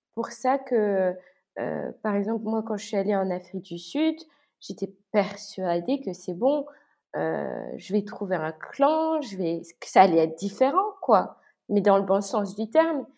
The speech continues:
Et quand je me suis rendu compte, « Ah ouais, mais même les Noirs, ils peuvent se comporter d'une certaine façon avec moi », là, ça a rééquilibré les choses dans ma tête. Je me suis dit, « Mais c'est pas, c'est pas juste les Blancs qui ont un problème de perception, c'est aussi les Noirs. »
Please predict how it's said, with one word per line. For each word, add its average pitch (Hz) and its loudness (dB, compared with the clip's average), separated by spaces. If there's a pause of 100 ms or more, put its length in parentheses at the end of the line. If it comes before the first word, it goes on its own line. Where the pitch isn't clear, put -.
(260)
Et - -6
quand 277 8
je 277 0
me 269 0
suis 262 -4
rendu 240 -2
compte, « 277 0 (120)
Ah 254 4
ouais, 277 6
mais 220 2
même 269 4
les 233 6
Noirs, 269 4
ils - -10
peuvent 269 2 (260)
se - -4
comporter 233 0
d'une 220 -4
certaine - -4
façon 214 -2
avec 190 -2
moi », 254 -4 (460)
là, 277 8
ça 285 4
a 214 6
rééquilibré 220 0
les 220 6
choses 226 0
dans 208 0
ma 202 0
tête. 247 -2 (540)
Je 214 0
me 220 4
suis 220 -6
dit, « 254 -2
Mais 202 0
c'est 208 -6
pas, 202 4 (300)
c'est - -2
pas 190 4
juste 311 2
les 240 2
Blancs 226 0
qui 208 -6
ont 185 -2
un 196 -4
problème 190 -4
de 190 -10
perception, 190 -8
c'est 214 -8
aussi 190 -6
les 277 2
Noirs. » 196 -2